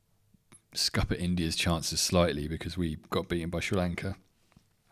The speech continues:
or England got beaten by Sri Lanka. So that was, um, yeah,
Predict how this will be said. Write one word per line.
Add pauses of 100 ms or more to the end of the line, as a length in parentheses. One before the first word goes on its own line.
(300)
or
England
got
beaten
by
Sri
Lanka.
So
that
was,
um, (1400)
yeah,